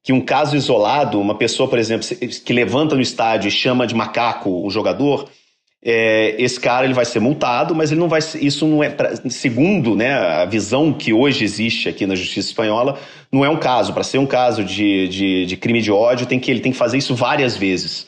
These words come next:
Existe esse crime, são de um a quatro anos de prisão,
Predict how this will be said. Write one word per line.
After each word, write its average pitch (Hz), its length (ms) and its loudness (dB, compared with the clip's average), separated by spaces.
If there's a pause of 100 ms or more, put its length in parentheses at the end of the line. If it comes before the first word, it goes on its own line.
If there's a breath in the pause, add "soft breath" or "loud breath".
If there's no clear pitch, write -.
(100)
Existe 139 580 0
esse - 140 -4
crime, 127 520 0 (200 soft breath)
são 120 300 0
de 110 140 -4
um 135 260 4
a 156 60 0
quatro 139 340 2
anos 123 320 4
de 110 80 -4
prisão, 104 540 -2